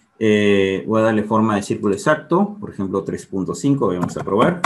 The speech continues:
con tres punto cinco. Y ese sería el inicio del, del contenido. Ahí está.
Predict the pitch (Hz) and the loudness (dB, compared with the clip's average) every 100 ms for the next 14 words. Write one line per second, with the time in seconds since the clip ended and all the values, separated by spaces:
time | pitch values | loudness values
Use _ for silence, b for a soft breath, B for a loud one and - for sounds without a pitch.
0 | - - 85 82 101 98 90 85 - - | -6 -8 -8 -6 -6 -6 -8 -8 -8 -14
1 | - - _ _ _ _ _ _ _ _ | -18 -20 _ _ _ _ _ _ _ _
2 | _ _ _ _ - _ _ _ - 76 | _ _ _ _ -20 _ _ _ -14 -12
3 | 85 _ - - - - - _ _ _ | -16 _ -8 -6 -6 -8 -14 _ _ _
4 | _ _ _ _ _ _ _ _ _ _ | _ _ _ _ _ _ _ _ _ _
5 | _ _ _ _ - 98 98 - 90 - | _ _ _ _ -10 -8 -8 -8 -12 -12
6 | - 82 90 90 90 - - _ - 80 | -14 -10 -10 -8 -10 -12 -18 _ -16 -14
7 | 82 82 - 85 - - - _ _ _ | -12 -12 -14 -14 -14 -16 -20 _ _ _
8 | - 82 - _ _ _ - 76 80 92 | -16 -16 -18 _ _ _ -18 -14 -6 -4
9 | 104 123 - - _ _ - - _ - | -2 -4 -6 -14 _ _ -20 -20 _ -20